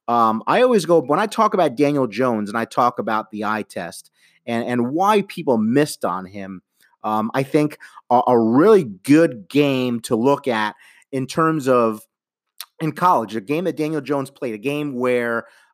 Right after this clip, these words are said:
um, you know, Duke, Duke got killed in that game. Uh, they went against Clemson. It was a blowout. Um, offense wasn't that efficient. Um, and Daniel Jones took a beating.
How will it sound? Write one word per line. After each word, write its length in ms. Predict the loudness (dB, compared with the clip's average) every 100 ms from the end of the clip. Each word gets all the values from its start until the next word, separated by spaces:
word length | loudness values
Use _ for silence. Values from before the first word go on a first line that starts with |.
| -6
um, 340 | -2 -2 -4 -10 _ _ _
you 100 | -6
know, 160 | -2 -2
Duke, 420 | -4 -4 -4 -4 _
Duke 220 | -6 -6 -2
got 280 | -2 -2
killed 480 | -2 0 2 0 -12 _
in 100 | -8
that 240 | -8 -8
game. 400 | -8 -8 -6 -10 -14 _ _
Uh, 120 | -6 -2
they 140 | 0
went 200 | 0 0
against 280 | 0 -4 -4
Clemson. 580 | -4 -4 -4 -6 -6 -8
It 80 | -4
was 160 | -2
a 40 | -2
blowout. 680 | 0 2 4 4 0 -4 -8 _ _ _
Um, 380 | -2 0 0 -2 _ 0
offense 540 | 0 2 0 0 -2
wasn't 380 | -2 -2 -2 -6
that 180 | -6 -6
efficient. 600 | -6 -6 -6 -6 -10 -12 _ _ _ -8
Um, 440 | -2 0 -2 -4 -8 _ _ _ -6
and 240 | -4 0
Daniel 300 | 2 2 2
Jones 320 | 2 2 0
took 180 | 0 0
a 80 | 0
beating. 640 | -2 -2 0 0 -2 -8